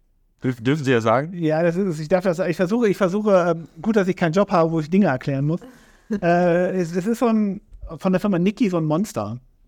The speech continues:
Speaker 2: Der heißt Han.
Speaker 1: Ah.
Speaker 2: Han.
Speaker 1: Hä?
Speaker 2: Er hat so Augen, die sagen, die, der sieht so aus, wie er heißt Han. So ein halb geöffnetes Auge und guckt so ein bisschen kritisch. Denkt sich so: „Hä?“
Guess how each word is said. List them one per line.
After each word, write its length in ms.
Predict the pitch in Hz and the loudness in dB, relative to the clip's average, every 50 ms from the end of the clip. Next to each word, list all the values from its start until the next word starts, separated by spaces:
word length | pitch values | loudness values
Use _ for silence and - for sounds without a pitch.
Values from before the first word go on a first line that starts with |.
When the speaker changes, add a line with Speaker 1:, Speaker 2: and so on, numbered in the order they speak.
| _ _ - | _ _ -6
Speaker 2:
Der 160 | 143 139 135 | -4 -2 0
heißt 240 | 147 156 147 - - | 0 0 -2 0 0
Han. 160 | 160 143 135 | 0 0 0
Speaker 1:
Ah. 380 | 104 110 120 123 110 92 82 - - _ _ _ _ _ _ _ _ _ _ _ _ - 285 | -2 -4 -6 -6 -6 -8 -10 -12 -14 _ _ _ _ _ _ _ _ _ _ _ _ -18 -6
Speaker 2:
Han. 360 | - 190 220 202 139 131 123 - _ _ - | 0 2 2 2 2 0 -4 -8 _ _ -10
Speaker 1:
Hä? 240 | - 107 107 117 139 | -4 -2 -2 -2 -2
Speaker 2:
Er 140 | 160 170 160 | 0 2 2
hat 140 | 170 175 - | 2 2 0
so 180 | 196 185 180 | -2 -2 0
Augen, 320 | - 156 165 208 226 240 220 | 2 2 2 4 4 2 2
die 140 | 208 196 185 | 0 -2 0
sagen, 420 | 175 185 175 190 196 202 208 208 208 196 190 185 - _ _ _ _ 175 | 0 2 2 2 2 2 -2 -6 -8 -16 -20 -20 -20 _ _ _ _ -2
die, 100 | 175 165 | -2 0
der 220 | 165 170 165 165 | 0 0 -2 0
sieht 140 | 175 202 202 | -2 -2 0
so 80 | 220 | 2
aus, 180 | 170 165 196 214 | 2 4 2 2
wie 60 | 202 | 2
er 100 | 170 156 | 2 2
heißt 240 | 160 175 220 220 - | 2 2 0 0 -2
Han. 300 | 196 170 127 107 104 - _ _ _ _ _ _ _ _ _ _ | -2 -2 -2 -2 -4 -10 _ _ _ _ _ _ _ _ _ _
So 60 | - 175 | -4 -2
ein 140 | 160 156 | -2 0
halb 160 | 160 170 175 - | -2 -2 -2 0
geöffnetes 560 | 175 165 - 180 170 - 196 180 180 170 156 | -2 0 0 0 -2 -2 -4 -4 -2 -4 -4
Auge 400 | - 160 220 262 320 311 285 262 | 0 0 2 2 4 4 4 4
und 120 | 247 233 226 | 2 0 -2
guckt 200 | 285 277 - - | -6 -8 -4 -4
so 60 | 247 | -4
ein 60 | 226 | -2
bisschen 220 | 240 226 - 233 | -2 -2 -2 -4
kritisch. 460 | 226 - 247 247 254 254 247 - - - - _ _ _ _ _ - | -2 0 0 0 0 0 -2 -2 -6 -14 -20 _ _ _ _ _ -4
Denkt 180 | 185 180 175 | -4 -4 -4
sich 100 | - 175 | -6 -6
so: 80 | - 190 | -6 -6
„Hä?“ 240 | 165 156 127 113 | -4 -4 -6 -6